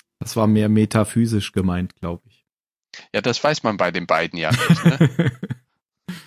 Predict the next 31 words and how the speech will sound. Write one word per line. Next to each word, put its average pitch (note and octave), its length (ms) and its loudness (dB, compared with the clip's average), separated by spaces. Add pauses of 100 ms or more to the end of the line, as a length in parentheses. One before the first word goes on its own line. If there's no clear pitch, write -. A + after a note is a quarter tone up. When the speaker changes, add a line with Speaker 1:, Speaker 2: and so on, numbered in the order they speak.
(440)
Speaker 2:
Vor - 140 0
allem B2+ 180 -2
bei A2+ 140 2
Balta. G2+ 580 -2 (1300)
Ich - 120 -10
glaub, B2 160 0
der B2 120 4
hat A#2+ 80 -2
manchmal A#2+ 320 0
so, A2+ 220 0
so A2 180 -4
Stressreaktionen G#2+ 1120 -2
wie, G#2 260 0
äh, G2 640 0
wie - 220 -6
heißen A#2+ 260 -4
die? A2+ 120 -2
Bonobos. F2+ 760 -2 (540)
Die F#2+ 40 -8
poppen - 300 -4
ja G2+ 120 2
auch G#2+ 200 0
wegen E2+ 240 -4
allem. - 300 -6 (1080)
Ja, A#2+ 140 4
und G#2+ 220 2
auf A2 180 4
dem, G#2 460 0
auf G2+ 160 2
der G#2+ 120 0
Kolonie G#2+ 640 -2